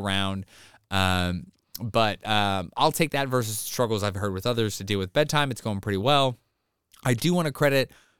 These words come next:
our strategy with, uh, wake-ups a little bit. I think, um, we got a good approach that we should have taken with potty training for a long time, and that's just very nonchalantly. She comes out of the bed, tell her she needs to go back, not give her a lot of entertainment, not give her a lot of excitement.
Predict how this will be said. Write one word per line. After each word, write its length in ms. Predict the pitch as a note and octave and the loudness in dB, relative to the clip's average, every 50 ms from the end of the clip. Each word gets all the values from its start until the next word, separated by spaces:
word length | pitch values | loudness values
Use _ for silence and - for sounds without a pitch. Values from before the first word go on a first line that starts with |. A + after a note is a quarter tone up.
| _ _ - | _ _ -4
our 100 | A#2 A2 | -2 -2
strategy 640 | - - C#3 B2+ C3 B2+ A#2+ A#2 - C#3+ E3 E3+ _ _ | 2 4 4 6 6 4 2 0 0 -2 -4 -4 _ _
with, 320 | C3+ A2 G#2 - - - - - | -4 -4 -4 -4 -6 -18 -8 -4
uh, 80 | G#2 G2 | -4 -4
wake-ups 480 | F2+ F#2+ A#2+ C#3+ - - D#3 D3+ - - - | -2 0 0 0 0 0 -4 -2 -4 -8 -4
a 60 | C3+ | -2
little 220 | C3+ C#3+ C#3+ C#3+ | 0 0 0 0
bit. 180 | C#3 D3 D#3 - - | 2 0 0 0 0
I 80 | A#2 G#2+ | -2 -4
think, 360 | - - C3 B2+ B2 - - _ - _ _ _ _ _ - | -2 -2 -2 -2 -2 -6 -16 _ -20 _ _ _ _ _ -4
um, 400 | A#2 A2 G#2+ G#2 G#2 G2+ G2 - _ - | 0 2 4 4 2 2 -2 -4 _ -12
we 100 | B2+ A#2+ | -10 -2
got 140 | A#2+ C3 A#2+ | 0 0 0
a 60 | A#2 | 0
good 180 | G#2+ - D#3 F#3+ | 2 4 4 2
approach 560 | G3 F3+ - F#3 F#3+ G#3 A#3 - - - - - _ _ | 2 2 4 4 4 4 4 0 -4 -8 -8 -8 _ _
that 200 | A2+ A#2+ A#2 - | -4 -4 -4 -2
we 80 | B2+ A#2 | -2 -4
should 160 | - - D#3+ | -2 0 -2
have 100 | E3 D3 | -2 0
taken 200 | - D#3 C#3+ C#3 | 0 -2 0 0
with 140 | C3 A#2 - | -2 -4 -2
potty 240 | - C3 C3+ C#3 C3+ | -4 -4 -4 -4 -6
training 320 | C3 - C3+ C3+ C3+ C3 - | -4 -4 -4 -4 -4 -6 -6
for 100 | - G#2+ | -4 -4
a 60 | G#2 | -2
long 200 | G#2 G#2+ A2 G#2+ | -2 -2 -4 -2
time, 320 | - A#2+ A#2 A#2+ A#2+ A2+ | -2 -2 -2 -2 -2 -2
and 80 | G#2+ G#2 | -2 -4
that's 140 | G#2 - - | -4 -4 -6
just 220 | G#2+ G2+ - - | -8 -10 -8 -6
very 200 | G#2+ A2 A#2+ C3 | -4 -2 -2 -2
nonchalantly. 680 | C#3 C#3+ D3 D3 - - D#3+ D3+ D3 C#3 D#3 D#3+ D3+ | -2 -2 -2 -2 0 0 0 0 0 0 -2 -2 -2
She 140 | C3+ - - | -4 -4 -6
comes 240 | - A#2+ A2 A2 B2 | -6 -6 -4 -2 -2
out 80 | B2+ | -2
of 60 | C3 C3 | -2 -4
the 60 | C#3 | -2
bed, 440 | C#3 E3+ F3 F#3 F3+ F3+ E3+ E3+ - _ _ _ _ _ _ _ _ _ _ _ - | 2 4 6 6 6 4 2 -2 -10 _ _ _ _ _ _ _ _ _ _ _ -10
tell 100 | G#2 G2 | -8 -8
her 60 | F#2 | -6
she 140 | - G2+ G2 | -4 -4 -4
needs 200 | F#2+ F#2 F2+ - | -4 -4 -4 -4
to 60 | F2+ | -2
go 120 | F#2 F#2 | -2 -2
back, 480 | F#2 C3 C#3+ D3 D3+ D3 C#3+ _ - _ _ _ _ _ _ | 0 0 0 2 2 2 0 _ -10 _ _ _ _ _ _
not 160 | A#2+ A#2 A2+ | -6 -6 -2
give 140 | - A#2+ G2+ | 0 0 0
her 60 | G#2 | 0
a 40 | F#2+ | -2
lot 160 | F#2 F2+ F#2 | -2 -2 -4
of 100 | F#2 F2+ | -4 -4
entertainment, 600 | F#2+ F#2 F#2 F2+ - D3 F3 F3+ E3+ E3+ E3 E2 | -4 -4 -4 -6 -2 -2 0 2 2 0 -2 -2
not 160 | A#2+ A2+ G2+ | -2 -4 -2
give 180 | - A2+ G#2 F#2+ | 0 -2 -2 0
her 60 | F#2+ F#2+ | -2 -2
a 40 | F#2+ | -2
lot 160 | F#2+ F2+ F2+ | -2 -2 -4
of 80 | F2 F2+ | -4 -8
excitement. 640 | G2 - - D3+ D#3+ D#3+ C3+ D#3+ D3+ D3+ D3 | -6 -2 2 2 2 2 2 0 -2 -2 -2